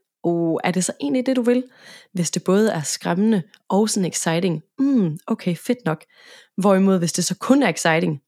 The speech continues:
mm, er det så lidt for nemt en drøm eller mål, du har? Så den der blanding af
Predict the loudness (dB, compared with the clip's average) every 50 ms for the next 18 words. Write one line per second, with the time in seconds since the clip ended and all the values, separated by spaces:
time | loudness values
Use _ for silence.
0 | _ _ _ _ _ _ _ _ _ _ -4 -2 0 2 2 0 0 0 0 -2
1 | 0 -2 -2 0 0 0 0 -2 -2 -2 0 2 2 2 0 0 -2 -6 -10 -6
2 | -4 -4 -2 0 2 2 2 2 0 0 0 0 2 2 2 2 2 2 0 0
3 | 0 0 0 -2 -4 -8 -20 -20 -20 -14 -8 -4 -2 2 2 4 4 4 2 0
4 | 2 2 2 4 4 4 4 4 4 4 4 2 0 -2